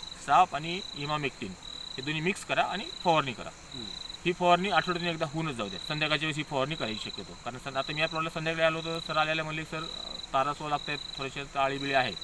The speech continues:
Speaker 1: तर संध्याकाळी जेव्हा तुम्ही प्लॉटमध्ये फिराल, तेव्हा तुम्हाला आळ्या दिसतील. दिवसा आळ्या निघत, दिसत नाहीत त्या ज्या, आ, आ, तारा वगैरे सोडतात ना त्या,
Speaker 2: हो, हो.
Speaker 1: तेव्हा आपण जेव्हा प्लॉटमध्ये फिरतो, तेव्हा असं चेहऱ्याला तारा लागतात त्या.
Speaker 2: हो, हो.
Speaker 1: कोळ्याचे जाळीचे तारे असतात ना,
Speaker 2: आहे ना,
Speaker 1: त्या
Speaker 2: लागले,
Speaker 1: ता-,
Speaker 2: आहे
Speaker 1: हा,
Speaker 2: ना.
Speaker 1: त्या तारा चेहऱ्याला लागतात, तेव्हा समजा ती आळी ती तारेनं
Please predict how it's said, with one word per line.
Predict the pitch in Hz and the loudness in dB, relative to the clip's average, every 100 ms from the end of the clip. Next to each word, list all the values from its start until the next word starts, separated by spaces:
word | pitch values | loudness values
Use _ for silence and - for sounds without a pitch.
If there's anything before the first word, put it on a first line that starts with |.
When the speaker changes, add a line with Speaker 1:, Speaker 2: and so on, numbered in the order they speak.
| - - - - | -14 -14 -16 -10
Speaker 1:
तर | - | -4
संध्याकाळी | 147 165 | 0 2
जेव्हा | 165 170 | 4 4
तुम्ही | 170 | 2
प्लॉटमध्ये | 160 156 160 160 | 2 2 2 -2
फिराल, | 160 156 135 | 6 8 8
तेव्हा | 113 139 147 | 4 -4 0
तुम्हाला | 147 143 | 6 8
आळ्या | 143 | 8
दिसतील. | 135 123 - 92 - - - - - - | 4 -4 -8 -8 -8 -10 -12 -14 -14 -8
दिवसा | 139 139 151 | -4 6 8
आळ्या | 143 | 8
निघत, | 143 139 | 6 -2
दिसत | 131 123 139 139 | -4 -4 -4 -2
नाहीत | 131 113 | -2 -2
त्या | 113 | -4
ज्या, | 117 110 - - | -2 -4 -8 -8
आ, | 90 101 - - | -2 -2 -2 -6
आ, | - - | -8 0
तारा | 131 127 135 | 4 6 4
वगैरे | 131 135 | 2 -4
सोडतात | 139 120 185 | -4 -4 -4
ना | 202 | -6
त्या, | 104 - | -8 -6
Speaker 2:
हो, | 123 | -6
हो. | 104 98 | -6 -4
Speaker 1:
तेव्हा | 127 127 | 0 0
आपण | 135 | -2
जेव्हा | 139 143 | -4 -2
प्लॉटमध्ये | 147 143 147 | -2 -2 -4
फिरतो, | 143 151 151 | -6 -6 -4
तेव्हा | 135 131 | -2 -2
असं | 135 | -2
चेहऱ्याला | - - 143 143 143 | -8 -4 0 0 4
तारा | 139 135 | 6 8
लागतात | 131 - 107 - | 6 4 -4 -6
त्या. | |
Speaker 2:
हो, | 101 | -8
हो. | 92 101 95 - | -10 -14 -14 -8
Speaker 1:
कोळ्याचे | 127 127 139 | -2 -2 0
जाळीचे | 123 120 123 | 0 0 2
तारे | 123 120 | 2 2
असतात | 120 185 | 2 -4
ना, | 196 - - | -6 -6 4
Speaker 2:
आहे | 165 | 6
ना, | 165 | 6
Speaker 1:
त्या | 135 147 | 4 2
Speaker 2:
लागले, | 147 | 2
Speaker 1:
ता-, | 135 | 6
Speaker 2:
आहे | 127 | 6
Speaker 1:
हा, | |
Speaker 2:
ना. | 107 - - - | 4 -6 -10 -4
Speaker 1:
त्या | 139 | 0
तारा | 147 156 | 6 8
चेहऱ्याला | 165 - 170 160 160 | 6 4 4 6 8
लागतात, | 131 - 98 - | 6 2 -8 -4
तेव्हा | 139 151 | -4 -2
समजा | 156 156 | -4 0
ती | 165 | 4
आळी | 139 151 | 4 4
ती | 165 | -2
तारेनं | 180 - 135 139 | -4 0 2 2